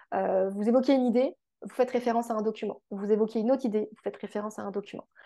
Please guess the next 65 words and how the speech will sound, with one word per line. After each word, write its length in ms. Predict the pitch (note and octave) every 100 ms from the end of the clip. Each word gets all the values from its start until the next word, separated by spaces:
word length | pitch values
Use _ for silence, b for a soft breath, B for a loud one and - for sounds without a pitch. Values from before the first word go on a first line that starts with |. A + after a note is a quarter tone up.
| b
Il 80 | G#3
faut 100 | A#3+
le 80 | A#3+
faire 180 | A#3+ A#3
référence 380 | A3+ A3 A#3+
au 60 | A3+
document 300 | G3+ G#3 A#3+
le 120 | A3+
plus 160 | - C4+
possible 380 | B3 B3 C#4 -
et 200 | G#3+ G#3 -
tous 200 | F4 D#4
les 120 | B3
documents, 440 | A#3+ A#3 A3+ G#3+ _ _ _
tous 160 | - D#4+
les 80 | C4
documents 320 | A#3+ A3+ A3+
de 60 | G#3
la 80 |
note, 260 | G#3 - - -
donc 160 | G3
en 60 | G#3
l'occurrence 360 | G3 G3+ G#3+ -
les 80 |
douze, 280 | F#3 A#3 C#4+ B B B -
doivent 240 | G3 A3 A3
être 140 | A#3+
cités 220 | - A#3
dans 80 | A3
votre 140 | G3+ G3+
copie. 280 | G3+ - _ _ _ _ _ _ _ _ _ _ _ _ B B B B
Euh, 60 | A3
faut-il 240 | D4+ G#4
souligner 360 | G#4+ C#4+ C#4+ C#4+
mot-clé 280 | C4+ C4+ D4
dans 80 | A#3+
la 100 | A3
note ? 220 | C#4+ -
Non, 220 | A#3+ B3 - - -
pas 100 | C4
dans 100 | C4+
la 120 | A#3+
note. 280 | B3 - - -
Vous, 220 | G3+ C#4
c'est 120 | -
un 100 | A#3
exercice 360 | A#3 A3 A3 -
que 80 | A#3+
vous 140 | G#3
devez 240 | G#3+ A3+
faire. 340 | A3+ C4 C#4+ F#3+ b b
Et, 260 | G#3+ B3 G#3
euh, 120 | F#3+
voilà, 220 | G#3 F#3
il 80 | G#3
faut 120 | -
se 60 | A#3
dire, 120 | C4+ C#4+ B
moi, 160 | C4 E4+
en 60 |
tant 140 | E4+ C4+
que 80 | B3
correctrice 460 | B3+ A3+ - B3
de 80 | G#3
copie, 340 | G#3 G#3 C4+